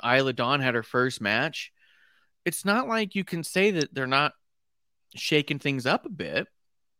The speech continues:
but it doesn't feel like anything's getting shaken up. You know what I mean? Like, on paper, you go, "Oh, yeah, that's new. Oh, yeah, we haven't seen that. Oh, yeah, New Day's never been on here."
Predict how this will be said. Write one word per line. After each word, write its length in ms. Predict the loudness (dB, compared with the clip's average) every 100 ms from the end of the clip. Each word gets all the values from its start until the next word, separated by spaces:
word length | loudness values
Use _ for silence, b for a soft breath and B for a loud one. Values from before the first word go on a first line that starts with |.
| _ _ -20 _ _ _ _ -16
but 260 | -4 0 0
it 100 | 2
doesn't 280 | 2 0 -4
feel 220 | -4 -2
like 160 | 0
anything's 280 | 0 -2 -4
getting 200 | -6 -8
shaken 320 | -6 -6 -6
up. 280 | -8 -10 -12 _ _ _ _ _ _ _ _
You 80 | -4
know 40 |
what 60 | -2
I 20 |
mean? 200 | 0 -2
Like, 140 | -2 0
on 140 | 2
paper, 240 | 2 2
you 120 | 0 2
go, 120 | 4
"Oh, 80 | 4
yeah, 180 | 4 4
that's 240 | 2 0
new. 140 | -6 -2
Oh, 60 |
yeah, 140 | 0 0
we 100 | 0
haven't 160 | -4
seen 260 | -6 -8 -4
that. 220 | -4 -4 -6
Oh, 140 | -2
yeah, 340 | 2 4 2 0 -4
New 160 | 0
Day's 220 | 2 0 0
never 220 | -2 -2
been 160 | -4
on 160 | -8 -14
here." 240 | -14 -16